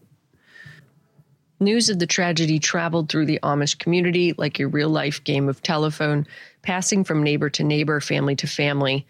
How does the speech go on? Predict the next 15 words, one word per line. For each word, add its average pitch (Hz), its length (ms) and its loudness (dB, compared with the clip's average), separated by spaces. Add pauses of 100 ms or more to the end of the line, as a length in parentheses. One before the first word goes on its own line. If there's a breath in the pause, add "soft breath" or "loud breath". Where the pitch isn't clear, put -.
(580 soft breath)
But 165 100 -2
it - 80 -2
would 165 140 0
be 165 120 2
many 170 360 2
hours 151 320 0
before - 280 -4
the 151 80 -2
families 147 500 0
knew 147 380 2
whether 147 320 0
their 160 140 0
children 139 340 -2
had 131 240 -4
died. 127 520 -2